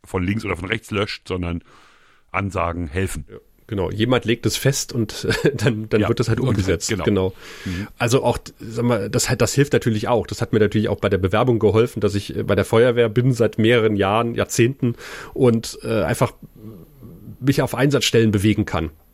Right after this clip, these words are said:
Speaker 2: Und,
Speaker 1: Ja.
Speaker 2: und weiß, wie der
Speaker 1: Ja.
Speaker 2: Hase läuft, wenn halt ein Einsatz ist. Äh, ich hab's natürlich den Kameraden dann auch mitgeteilt, äh, also den,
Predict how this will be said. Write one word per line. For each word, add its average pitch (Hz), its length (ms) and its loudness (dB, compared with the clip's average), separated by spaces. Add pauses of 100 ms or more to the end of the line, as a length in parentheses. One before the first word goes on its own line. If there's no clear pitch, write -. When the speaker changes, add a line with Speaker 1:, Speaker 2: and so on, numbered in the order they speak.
(300)
Speaker 2:
Und, 113 140 0
Speaker 1:
Ja. 98 80 -4
Speaker 2:
und 107 160 0
weiß, 107 260 0
wie 131 60 0
der 113 120 2
Speaker 1:
Ja. - 40 -4
Speaker 2:
Hase 110 220 2
läuft, 107 360 2
wenn 101 140 2
halt 90 180 0
ein 98 60 -4
Einsatz 90 420 -2
ist. 80 260 -8
Äh, 92 340 0
ich 117 160 -2
hab's - 120 -4
natürlich 113 220 0
den 101 320 0
Kameraden 104 720 -2
dann 101 100 0
auch 107 240 -2
mitgeteilt, 127 760 0
äh, 110 180 0
also 107 180 0
den, 104 260 0